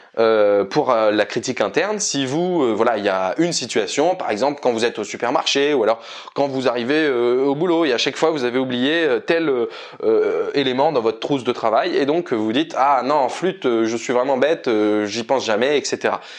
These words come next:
Euh, une, une situation comme ça d'autocritique interne, et là vous notez un petit peu le contexte de cette situation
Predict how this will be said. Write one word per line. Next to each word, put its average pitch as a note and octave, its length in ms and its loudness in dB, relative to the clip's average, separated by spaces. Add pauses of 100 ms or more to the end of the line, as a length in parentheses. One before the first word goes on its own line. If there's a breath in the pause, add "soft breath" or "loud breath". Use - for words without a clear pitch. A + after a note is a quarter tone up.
(280 loud breath)
Euh, G2 260 4
une, A2 360 0
une C3 100 -2
situation D#3 400 -2
comme C3+ 160 -2
ça B2+ 140 2
d'autocritique C#3 640 -2
interne, D#3 400 0 (400 loud breath)
et A2 80 4
là A#2 140 4
vous C3 180 -4
notez C3+ 400 0
un C#3+ 80 0
petit B2 160 -6
peu C#3+ 140 0
le B2 120 2
contexte C#3 500 -2
de A2+ 80 0
cette A2+ 220 -2
situation A#2+ 580 0